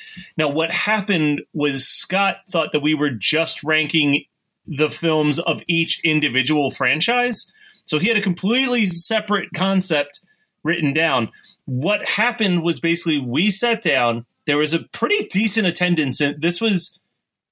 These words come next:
arguably the most well-attended of the three,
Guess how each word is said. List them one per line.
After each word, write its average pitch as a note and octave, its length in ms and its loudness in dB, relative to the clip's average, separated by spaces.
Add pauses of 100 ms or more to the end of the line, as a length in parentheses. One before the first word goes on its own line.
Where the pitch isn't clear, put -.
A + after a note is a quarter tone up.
(480)
arguably G#3+ 580 2
the A3+ 80 0
most A#3 300 0
well-attended A3 720 2
of F#3+ 220 0
the G3+ 100 2
three, A3 420 0